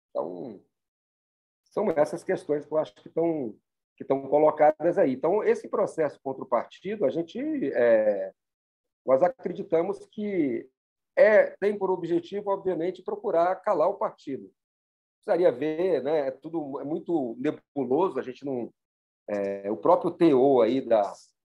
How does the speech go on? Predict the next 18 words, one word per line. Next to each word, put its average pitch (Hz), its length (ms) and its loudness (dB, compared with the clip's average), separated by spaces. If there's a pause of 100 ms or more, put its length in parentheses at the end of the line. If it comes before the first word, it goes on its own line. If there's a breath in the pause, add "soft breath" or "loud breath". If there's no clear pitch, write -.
(760)
do 113 120 -14
processo - 520 -2
contra 117 400 4
a 107 40 4
gente, 131 240 -2
nós 135 140 0
não 165 120 0
temos 143 360 -2
conhecimento, 120 680 -2
só 147 420 8
o 135 80 -2
que - 140 -8
veio 131 320 2
a 107 60 4
público 123 600 -8 (460)
muito 196 280 -4
superficialmente, 127 1080 -4
né? 127 180 -6